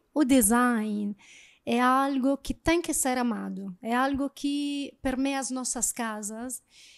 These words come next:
e que transforma também a nossa vivência, o nosso dia a dia. Então,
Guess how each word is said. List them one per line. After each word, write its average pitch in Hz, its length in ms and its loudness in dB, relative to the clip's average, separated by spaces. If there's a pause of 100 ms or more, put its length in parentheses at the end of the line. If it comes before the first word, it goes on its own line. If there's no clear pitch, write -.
(140)
e 302 160 0
que 320 140 -6
transforma 320 880 0
também 233 300 0
a 262 40 0
nossa 247 640 0
vivência, 240 560 0
o 226 40 2
nosso 226 300 0
dia 214 200 -2
a 208 40 -6
dia. 202 380 -8 (640)
Então, 302 720 2